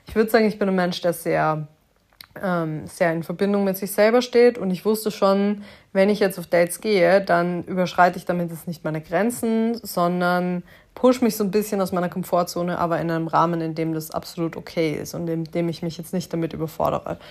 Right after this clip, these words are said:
Und das war dann auch mein Vorhaben für zwanzig dreiundzwanzig, dass ich zumindest zweimal im Monat auf ein Date gehe. Hat jetzt in manchen Monaten mehr, in manchen Monaten weniger funktioniert, aber in Bali hat es auf jeden Fall sehr, sehr gut funktioniert. Und da habe ich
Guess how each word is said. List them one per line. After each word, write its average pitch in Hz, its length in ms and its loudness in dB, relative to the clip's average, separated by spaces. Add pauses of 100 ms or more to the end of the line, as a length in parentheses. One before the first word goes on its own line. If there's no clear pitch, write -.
(500)
Und 214 100 0
das 233 140 4
war 233 100 6
dann 220 140 2
auch 196 100 2
mein 190 160 2
Vorhaben 180 380 6
für 175 560 0 (100)
zwanzig 170 800 -6 (180)
dreiundzwanzig, 180 760 0
dass 170 160 -2
ich 175 200 -6
zumindest 214 600 0
zweimal 175 340 0
im 170 60 -2
Monat 160 320 -4
auf - 160 -10
ein 160 80 -8
Date 147 260 -6
gehe. - 300 -8 (360)
Hat 175 200 0
jetzt 170 300 -6
in 175 120 -6
manchen 160 300 -4
Monaten 156 320 -6
mehr, 208 240 2
in 170 80 -2
manchen 156 260 -8
Monaten 156 320 -6
weniger 202 300 0
funktioniert, 190 560 -2 (420)
aber 190 280 6
in 196 80 2
Bali 170 260 4
hat 175 160 -2
es - 100 -14
auf 165 80 -10
jeden 165 160 -6
Fall 165 160 -6
sehr, 160 140 -6
sehr 160 100 -6
gut 175 220 -4
funktioniert. - 640 -12
Und 165 520 -4
da 170 100 -2
habe 170 160 2
ich - 340 -8